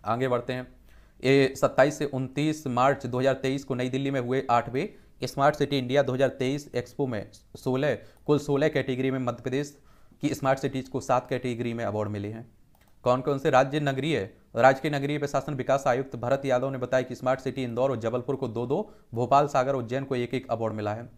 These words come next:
स्मार्ट सिटी इंदौर को बेस्ट स्टार्टअप और बेस्ट, बेस्ट वाटर मैनेजमेंट कैटेगरी, जबलपुर को गवर्नेंस इकोनॉमी और सिटी लीडर कैटेगरी में अवार्ड मिला है। इसी तरह स्मार्ट सिटी भोपाल को स्मार्ट पार्किंग कैटेगरी, सागर को क्लीन सिटी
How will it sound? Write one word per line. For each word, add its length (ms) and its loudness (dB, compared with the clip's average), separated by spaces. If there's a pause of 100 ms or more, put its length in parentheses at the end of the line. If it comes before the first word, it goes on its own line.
(400)
स्मार्ट 320 6
सिटी 240 -2
इंदौर 240 0
को 140 -4
बेस्ट 300 -2
स्टार्टअप 600 0
और 180 0
बेस्ट, 320 -2 (460)
बेस्ट 300 2
वाटर 340 4
मैनेजमेंट 500 -2
कैटेगरी, 360 -2
जबलपुर 420 0
को 120 -4
गवर्नेंस 480 -2
इकोनॉमी 560 -4 (480)
और 200 8
सिटी 320 0
लीडर 360 2 (140)
कैटेगरी 360 2
में 120 2
अवार्ड 200 0
मिला 180 0
है। 160 -6 (240)
इसी 200 0
तरह 220 2
स्मार्ट 300 0
सिटी 200 -2
भोपाल 320 2
को 140 -2
स्मार्ट 300 -2
पार्किंग 340 2
कैटेगरी, 440 -4
सागर 380 2
को 100 -6
क्लीन 420 -6
सिटी 480 -4